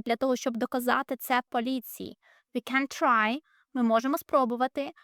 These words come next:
But I'm asking just for a few more hours. Але я просто прошу в тебе ще декілька годин. Ще раз. Історія була в минулому. Їй шкода, що так трапилось в минулому.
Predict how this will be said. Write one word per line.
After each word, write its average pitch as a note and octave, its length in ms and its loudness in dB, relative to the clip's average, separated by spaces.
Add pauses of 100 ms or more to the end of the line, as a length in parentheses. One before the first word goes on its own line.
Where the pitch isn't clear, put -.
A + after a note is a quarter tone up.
(120)
But C4 180 0
I'm D#4+ 200 4
asking F4+ 520 0
just E4+ 400 2
for D4+ 180 6
a C#4+ 60 4 (160)
few E4+ 140 2
more G4 340 4
hours. D4 760 4 (380)
Але C4 200 2
я D4+ 100 2
просто F4 320 -2
прошу E4 320 -2
в - 60 -12
тебе D#4 220 2
ще - 200 -4
декілька B3+ 640 -2 (100)
годин. A3+ 540 -4 (1040)
Ще - 260 -4
раз. - 220 -12 (480)
Історія C#4 600 4
була A3 300 4
в A3 100 0
минулому. G#3+ 680 0 (240)
Їй C4+ 280 0
шкода, B3 680 2 (100)
що - 220 -8
так - 220 -4
трапилось A#3 600 0
в A#3+ 40 -2
минулому. A3+ 680 0